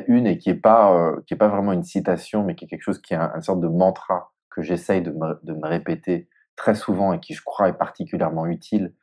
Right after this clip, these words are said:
et qui est difficile à mettre en place, euh, qui est : « Le bonheur est toujours ici et maintenant. » C'est-à-dire, tu crois que quand telle ou telle, et c'est ce qu'on disait avant, telle ou telle chose va se passer, tu vas être heureux,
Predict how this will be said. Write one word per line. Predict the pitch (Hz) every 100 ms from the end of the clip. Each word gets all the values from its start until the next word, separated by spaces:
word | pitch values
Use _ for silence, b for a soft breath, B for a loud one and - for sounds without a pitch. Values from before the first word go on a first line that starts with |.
| _ -
et |
qui | 78 87
est |
difficile | 92 107 110 107 101 87
à |
mettre | 82 82 -
en |
place, | - 85 - - _ _ _ _ _ _ _ 76
euh, | 73 69 - _ _ _ _ _ _ _
qui | - 180
est : « | 92
Le |
bonheur | 71 160 160 85 98 98 -
est | 71 _ _
toujours | - 123 113 - _ - - 98 98 175
ici | - - 185 156
et |
maintenant. » | 147 _ 139 _ _ _ _ _ _ _ _ _ _ -
C'est-à-dire, | 87 -
tu | -
crois | - - 107 113 139 - _ -
que | 101 98 95 -
quand | 85
telle | 82 98
ou | 95
telle, | 107 98
et |
c'est | 82 82
ce | - -
qu'on |
disait | 85 85
avant, | 87 87 101 -
telle | 104 92
ou |
telle | - 87
chose | - 90
va | 85
se | -
passer, | - 85 - 110 110 _ _ _ _ _ _ _ -
tu |
vas | 90
être | 87 -
heureux, | 98 92 113 139